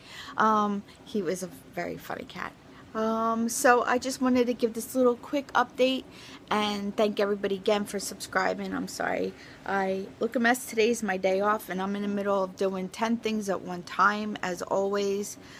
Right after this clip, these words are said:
I am, like, scatterbrained. I here, there,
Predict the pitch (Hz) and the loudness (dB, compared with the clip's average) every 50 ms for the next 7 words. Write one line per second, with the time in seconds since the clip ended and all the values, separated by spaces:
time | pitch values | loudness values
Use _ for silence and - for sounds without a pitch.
0 | - - - - - 185 190 190 185 185 185 175 170 - - - - - - 202 | -20 -18 -8 -2 0 0 2 2 0 0 -2 -4 -4 -6 -6 -8 -6 -4 -2 0
1 | 196 196 202 202 196 - 196 196 190 196 196 196 196 196 190 - - 180 180 180 | 0 0 0 -2 -2 -2 -2 -2 0 -2 -4 -4 -4 -4 -2 -2 -4 -4 -6 -10
2 | - - - - - - - - - - 254 254 254 247 240 240 233 233 226 220 | -14 -18 -20 -20 -20 -20 -16 -10 -4 0 2 4 4 4 4 4 2 2 0 -2
3 | 196 185 180 208 214 214 220 214 214 214 220 214 220 233 | -4 -4 -2 0 0 2 0 0 -2 -2 -2 -2 -2 -4